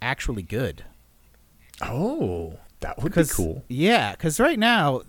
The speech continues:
Speaker 1: it, the problems are, like, lag, and then you can't get it high resolution enough.
Speaker 2: Mm-hmm.
Speaker 1: Um, but it's all, it's all, it's all just a matter of the data can't be transferred fast enough.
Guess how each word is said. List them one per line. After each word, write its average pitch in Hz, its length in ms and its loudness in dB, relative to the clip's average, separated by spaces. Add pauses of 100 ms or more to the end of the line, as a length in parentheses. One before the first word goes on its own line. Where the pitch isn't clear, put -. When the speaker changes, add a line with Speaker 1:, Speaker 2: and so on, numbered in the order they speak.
(100)
Speaker 1:
it, 160 180 -10
the 170 80 -4
problems 202 640 4
are, 135 100 6
like, 123 240 2
lag, 185 640 6
and 139 100 2
then 135 60 4
you 139 80 2
can't 165 220 2
get 151 120 4
it 127 80 2
high 139 160 2
resolution 135 680 0
enough. 135 600 2 (160)
Speaker 2:
Mm-hmm. 113 100 4
Speaker 1:
Um, 127 680 6 (240)
but 156 160 8
it's - 260 -4
all, 180 500 6 (220)
it's - 200 -4
all, 190 140 6
it's 139 180 0
all 202 140 6
just 165 260 0
a - 20 2
matter 147 360 6
of 120 140 0
the - 80 -2
data 131 300 0
can't 123 240 -2
be 113 100 -4
transferred 147 600 -2
fast 82 320 -8
enough. - 420 -14